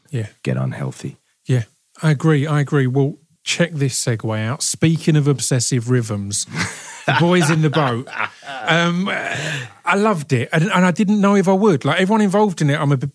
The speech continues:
Speaker 1: b-, big fan of. I think George is a fantastic director, but I've got no real connection to, to Rowan. But there's something about s-,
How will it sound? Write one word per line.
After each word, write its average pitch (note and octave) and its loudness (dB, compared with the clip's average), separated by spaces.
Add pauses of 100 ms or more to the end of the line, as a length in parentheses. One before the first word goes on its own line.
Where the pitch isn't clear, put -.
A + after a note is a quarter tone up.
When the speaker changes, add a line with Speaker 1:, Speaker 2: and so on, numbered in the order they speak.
(340)
Speaker 1:
b-, D#3 2
big D3 0
fan C#3 0
of. C3+ 0
I B2+ -4
think C#3 0
George C#3 2
is B2+ -2
a A#2 -6
fantastic C3 -2 (340)
director, C3+ 0
but D3+ 0
I've C#3+ 0
got F3 -2
no E3+ 2
real E3 4
connection D3 -2
to, B2 -2 (500)
to C3+ 2
Rowan. C3 2 (140)
But F3 -4
there's E3 2
something G3 0
about E3 0 (340)
s-, - -4